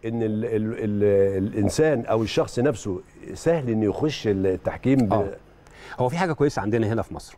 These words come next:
Speaker 1: مم.
Speaker 2: إن اللوائح عندنا بتقول إنه ما حدش يدخل التحكيم إلا إذا كان لاعب كورة موسمين على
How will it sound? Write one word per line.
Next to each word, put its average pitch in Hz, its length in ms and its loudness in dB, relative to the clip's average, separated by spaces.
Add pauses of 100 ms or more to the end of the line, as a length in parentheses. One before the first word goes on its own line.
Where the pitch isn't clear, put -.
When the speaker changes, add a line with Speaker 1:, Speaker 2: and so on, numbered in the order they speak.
Speaker 1:
مم. 101 180 -2 (280)
Speaker 2:
إن 101 120 2
اللوائح 139 380 2
عندنا 143 260 -2
بتقول 147 440 -2
إنه 127 160 0
ما 117 100 0
حدش 139 260 -6
يدخل 139 200 -2
التحكيم 143 440 0
إلا 139 260 2
إذا 113 200 0
كان 135 280 0
لاعب 131 180 0
كورة 139 260 0
موسمين 113 440 0
على 107 120 0